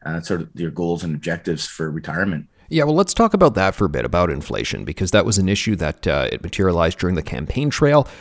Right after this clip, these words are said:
Speaker 2: A lot of the political leaders talking about the cost of living, something that, especially for people just getting by, it's making life all that much more difficult.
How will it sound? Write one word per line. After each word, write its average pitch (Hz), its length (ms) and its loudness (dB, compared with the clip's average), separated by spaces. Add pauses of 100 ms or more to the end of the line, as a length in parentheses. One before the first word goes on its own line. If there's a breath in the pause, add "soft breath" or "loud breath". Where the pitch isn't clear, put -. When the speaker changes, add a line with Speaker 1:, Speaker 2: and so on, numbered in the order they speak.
(160 loud breath)
Speaker 2:
A - 120 0
lot 78 200 0
of - 80 -8
the - 40 -8
political 73 460 -2
leaders 92 320 0
talking 98 400 0
about 90 280 0
the - 100 -8
cost - 420 -4
of 64 140 -8
living, 113 420 0 (140 soft breath)
something 107 420 0
that, 90 320 -2
especially - 460 0
for 101 120 -4
people 95 280 -2
just 87 240 -2
getting 82 240 -2
by, 95 180 0
it's - 180 -2
making 90 300 -2
life 87 320 -2 (360 soft breath)
all 101 140 4
that 98 160 2
much 92 220 -2
more 85 120 -2
difficult. 101 600 0